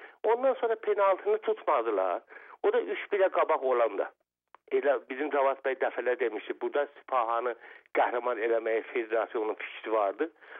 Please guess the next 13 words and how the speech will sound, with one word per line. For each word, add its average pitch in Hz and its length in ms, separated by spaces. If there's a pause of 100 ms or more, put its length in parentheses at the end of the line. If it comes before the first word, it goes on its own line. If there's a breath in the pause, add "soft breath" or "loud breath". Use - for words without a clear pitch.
Onda 156 340
bugün 185 240
görürük 165 380
ki, 202 60
həqiqətən 180 580
beləymiş. 208 500 (640 loud breath)
Heç 208 200
narahat 196 420
olmayın, 180 340
Əhməd 160 240
bəy, 143 180
nə 147 40
olsun? 156 340